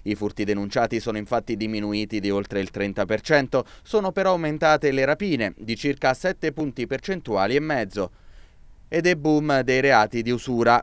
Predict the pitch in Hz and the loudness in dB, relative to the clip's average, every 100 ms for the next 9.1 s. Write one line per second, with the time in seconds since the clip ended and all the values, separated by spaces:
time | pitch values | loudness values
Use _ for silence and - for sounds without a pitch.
0 | - 110 - 113 107 107 107 104 107 156 | 2 -4 -2 -2 0 2 2 2 0 6
1 | 151 135 131 127 147 160 170 208 196 160 | 6 6 2 -4 -4 -6 -2 -2 0 -2
2 | 156 143 165 135 120 175 156 135 131 123 | -2 -2 0 0 0 0 0 0 -2 -10
3 | 170 165 135 160 143 104 110 110 117 135 | -4 -2 -2 -4 -2 -2 -2 -4 -6 -4
4 | 127 127 135 127 127 160 92 95 117 127 | -4 -4 -2 -2 -2 -2 0 0 0 -2
5 | 135 131 156 120 143 165 120 95 107 120 | -6 -2 -2 0 -2 0 0 2 0 0
6 | 143 143 123 107 95 - - - - 127 | 2 2 2 0 -2 -10 -20 -20 -4 -2
7 | 139 131 - 127 151 147 131 123 120 117 | 2 0 0 -4 2 2 4 2 0 -2
8 | 113 107 113 113 113 110 135 185 180 160 | -2 -4 -4 -4 -4 -6 -6 -2 0 0